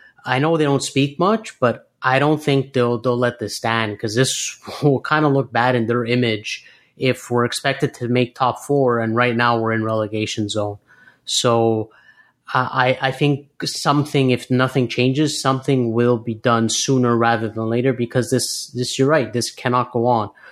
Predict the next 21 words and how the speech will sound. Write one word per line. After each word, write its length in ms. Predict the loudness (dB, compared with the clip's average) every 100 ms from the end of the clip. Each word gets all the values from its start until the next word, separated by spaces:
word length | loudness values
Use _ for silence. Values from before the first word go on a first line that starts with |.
| -20 _
Um, 380 | 0 2 0 -4 -4
w-, 160 | -2
I 100 | -2
come 260 | -2 0 0
into 280 | 0 0 -2
big 300 | 0 -2 -2
matches 520 | -2 -2 -2 -4 -2
as 160 | -2 -2
a 40 |
fan. 520 | -2 0 2 2 0
I 160 | -2 -4
come 200 | 0 0
into 260 | 0 -4 -2
big 220 | -2 0
matches. 460 | 0 -2 -2 -6 -6
I'm 120 | -6
talking 320 | 0 0 0
about 240 | -2 -2 -6 -20 -20 _
Inter, 540 | 0 0 2 0 0 0
Milan, 640 | 0 2 4 4 2 0
Juventus. 800 | 0 0 0 0 -2 -2 -6 -6